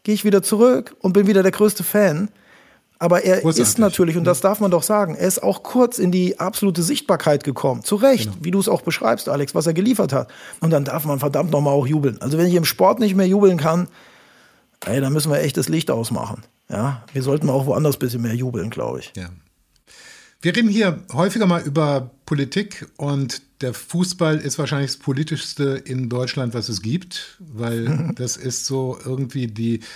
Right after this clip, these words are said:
Speaker 2: Zueignung, das ist so ein bisschen die, ja, der Kitt, der heimatliche. Also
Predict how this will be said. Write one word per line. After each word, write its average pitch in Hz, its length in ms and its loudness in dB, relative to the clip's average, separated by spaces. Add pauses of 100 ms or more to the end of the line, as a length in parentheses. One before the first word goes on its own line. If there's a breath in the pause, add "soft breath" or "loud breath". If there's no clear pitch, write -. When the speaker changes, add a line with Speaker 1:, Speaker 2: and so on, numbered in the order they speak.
(160 loud breath)
Speaker 2:
Zueignung, 143 800 -2
das 123 180 0
ist 120 120 -4
so 127 100 -2
ein 123 140 -2
bisschen 123 400 -2
die, 107 380 -6
ja, 104 280 -8 (320)
der - 100 -12
Kitt, - 500 -2 (100)
der 80 160 -12
heimatliche. 127 960 -2
Also 107 440 -6